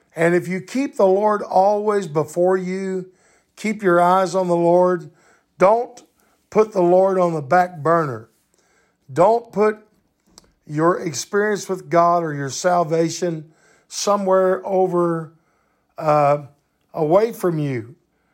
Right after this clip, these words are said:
I mean, a lot of folks, they'll go to church on Sunday and they don't never read another Bible verse. Uh, they don't never pray until the next Sunday. It's like, "All right, it's Sunday morning.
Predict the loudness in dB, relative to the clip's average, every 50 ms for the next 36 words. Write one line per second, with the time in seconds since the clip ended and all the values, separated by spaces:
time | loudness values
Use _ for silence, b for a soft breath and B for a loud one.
0 | _ _ _ _ -8 -4 0 0 2 4 4 4 4 2 0 -2 0 2 2 2
1 | 0 0 -2 -2 -2 0 2 2 0 0 0 -4 -2 0 0 0 0 0 0 -2
2 | -2 -2 -2 -4 -4 -2 -2 -2 0 2 2 2 2 0 -2 -8 -12 _ _ _
3 | _ _ _ _ _ _ _ _ -12 -8 -2 0 0 0 2 0 -2 -4 -4 -6
4 | -4 -2 0 0 0 -2 -4 -6 -4 -6 -6 -6 -6 -4 -4 -2 -2 -2 -2 -4
5 | -6 -6 -8 -6 -4 -4 -4 -2 -4 -4 -4 -2 -2 -2 0 -2 -4 -6 -8 -12
6 | -18 -20 _ _ _ _ _ _ _ _ _ _ _ _ _ _ -6 0 2 2
7 | 2 4 2 2 2 2 0 0 0 0 0 0 0 -4 -8 -4 0 2 2 2
8 | 2 0 -2 -4 -8 -10 -16 _ _ _ _ _ _ _ _ _ _ _ _ -10
9 | -10 -8 -4 -2 -2 -2 -2 -2 -2 -2 -2 -2 -2 -4 -6 -4 -4 -4 -4 -6
10 | -10 -12 -14 -16 -20 -20 _ _ _ _ _ _ _ _ _ _ -12 -8 -4 0
11 | 2 2 2 2 -2 -4 0 2 2 2 2 2 0 0 -2 -2 -4 -8 -12 -14
12 | -14 -8 -4 -2 -2 -2 -2 -2 -4 -2 0 0 0 0 0 -2 -6 -8 -12